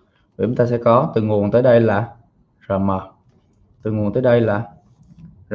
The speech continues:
N. Và đề bài cho chúng ta rằng là khoảng cách từ, à,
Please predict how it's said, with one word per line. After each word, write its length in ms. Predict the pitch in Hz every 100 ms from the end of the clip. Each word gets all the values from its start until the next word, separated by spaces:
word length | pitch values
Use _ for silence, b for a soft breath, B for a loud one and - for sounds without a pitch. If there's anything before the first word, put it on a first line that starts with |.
| 98
N. 80 | 98 95 - _ _ _ _ b b b b _
Và 100 | 107
đề 120 | 107
bài 260 | 104 110 110
cho 160 | 123 123
chúng 220 | 123 160
ta 200 | 143 127
rằng 260 | 117 107 98
là 280 | 98 101 - _ _ _ _ _ _ -
khoảng 200 | - 120
cách 200 | 147 151 -
từ, 320 | 117 104 98
à, 240 | 95 92